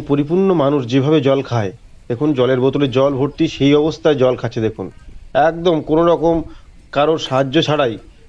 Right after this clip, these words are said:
নিজে জল খাচ্ছে। দেখুন, কেউ কিন্তু ধরে নেই, ও কিন্তু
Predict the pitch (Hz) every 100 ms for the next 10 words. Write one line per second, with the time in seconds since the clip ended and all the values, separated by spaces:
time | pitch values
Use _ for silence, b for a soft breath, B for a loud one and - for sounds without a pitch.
0 | - - 127 139 131 165 180 175 - -
1 | 120 127 120 120 - 110 101 - - 135
2 | 165 233 - - - - - - - -
3 | - - 151 151 175 170 131 147 143 117
4 | 101 110 120 143